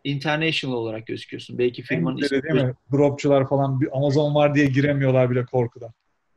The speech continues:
Speaker 1: Tabii, seni Amazon, aslında ben Amazon satıcısıyım ama Amerika'dan sattığım için Amazon com gelecek ürün diyor. Ama tabii senin ismini vermiyor. Orada bir detay var.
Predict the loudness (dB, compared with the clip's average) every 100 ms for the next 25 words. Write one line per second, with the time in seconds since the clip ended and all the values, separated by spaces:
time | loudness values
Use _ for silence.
0 | _ _ -4 -2 -2 -2 -2 0 -2 -2
1 | 0 0 0 -2 -2 0 2 2 -2 -2
2 | -2 -2 -4 -6 -6 -6 -6 -4 -4 -4
3 | -4 -2 0 0 0 -2 -4 -4 -6 -6
4 | -6 -6 -6 -4 -2 0 -2 -4 -4 -2
5 | 0 0 0 -2 0 -2 -2 -4 -6 -4
6 | -2 -2 -4 _ _ _ -8 -6 -4 -4
7 | -6 -6 -6 -6 -4 0 0 -2 -4 -4
8 | -2 -2 -2 -2 -4 -4 -6